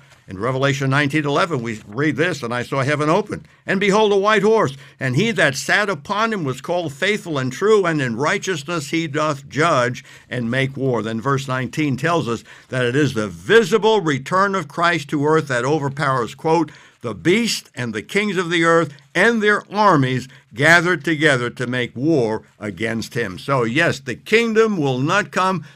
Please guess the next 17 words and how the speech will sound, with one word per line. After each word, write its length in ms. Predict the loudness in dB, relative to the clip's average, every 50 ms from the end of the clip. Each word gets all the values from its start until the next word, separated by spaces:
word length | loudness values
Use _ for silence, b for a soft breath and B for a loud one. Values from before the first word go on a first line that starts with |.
| B B
until 440 | B -10 -10 -8 -2 0 0 0 0
the 120 | 0 -2 -4
king 280 | -4 -4 -2 -2 0
arrives. 520 | 0 0 2 2 2 2 2 0 -2 -6 -8
And 180 | -8 -8 -6
when 140 | -6 -6 -4
he 160 | -2 0 0
arrives, 480 | 0 0 0 2 2 2 0 -2 -6 -10 b b b
that's 320 | b 2 2 2 2 -2 -6
when 220 | -8 -6 -6 -4 -2
righteousness 720 | 0 2 2 2 0 -2 -6 -8 -8 -10 -12 -12 -12 -12
will 100 | -14 -10
be 160 | -10 -10 -10
seen 260 | -10 -10 -12 -10 -10
on 160 | -10 -12 -12
the 120 | -12 -12 -12
earth. 280 | -12 -14 -14 -16 _